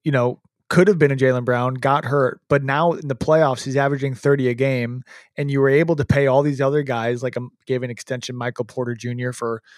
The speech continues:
whatever you believe it, about him, very impactful in the playoffs, trade for Aaron Gordon, sign a guy like Bruce Brown, bring a guy in, a veteran like Jeff Green, and you have all this space because your second guy's playing like a one,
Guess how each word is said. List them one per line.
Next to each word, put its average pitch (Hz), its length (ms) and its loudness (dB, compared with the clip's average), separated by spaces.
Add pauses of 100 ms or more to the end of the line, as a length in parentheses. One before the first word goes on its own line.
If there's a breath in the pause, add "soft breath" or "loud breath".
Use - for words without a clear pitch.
(180 soft breath)
whatever 151 200 0
you 139 100 -2
believe 139 260 -2
it, 127 60 -2 (280)
about 123 240 -4
him, 135 340 -4 (340)
very 135 340 0
impactful 120 360 -8
in 117 80 -16
the 110 60 -16
playoffs, 113 540 -10 (280 soft breath)
trade 156 340 0
for 143 160 -4
Aaron 127 300 -4
Gordon, 117 480 -8 (240 soft breath)
sign 156 340 -2
a 151 80 -4
guy 139 140 0
like 127 240 -4
Bruce 123 260 -8
Brown, 117 460 -10 (280 soft breath)
bring 160 160 -2
a 160 60 0
guy 147 240 0
in, 135 240 -4
a - 20 -8
veteran 123 340 -8
like 123 140 -8
Jeff 123 280 -4
Green, 127 220 -6
and 139 80 -6
you 143 80 -2
have 190 280 -2
all 170 140 2
this 151 200 -2
space - 440 -2
because 143 280 -4
your 160 100 -4
second 160 420 -4
guy's 151 380 -2
playing 165 420 -4
like 156 200 -4
a 135 60 -4
one, 139 520 -4